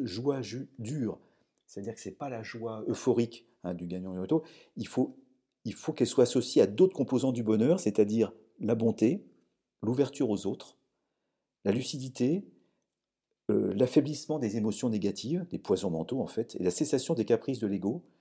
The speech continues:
Donc je vais survoler ça assez vite, et puis aussi dissiper les illusions. C'est-à-dire, alors là on rejoint aussi, pareil, c'est encore une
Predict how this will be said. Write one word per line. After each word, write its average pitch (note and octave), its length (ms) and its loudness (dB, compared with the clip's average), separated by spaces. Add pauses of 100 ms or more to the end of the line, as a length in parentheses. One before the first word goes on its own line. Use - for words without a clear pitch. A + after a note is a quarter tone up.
(320)
Donc G2+ 140 -4
je - 80 -10
vais F#2+ 340 2 (160)
survoler A2+ 400 -4
ça A2+ 220 -4
assez G2 200 -6
vite, D3 200 -6
et D3 80 -2
puis A#2 160 -6
aussi G#2 480 -8
dissiper C#3+ 480 -2
les B2+ 180 -2
illusions. A2 420 -6 (760)
C'est-à-dire, A#2 680 -2 (1160)
alors F2 200 0
là A#2 140 2
on G#2 80 0
rejoint A#2 360 4
aussi, C3 420 0 (280)
pareil, G#2+ 460 -8
c'est - 160 -12
encore G2 360 -8
une F2+ 140 -8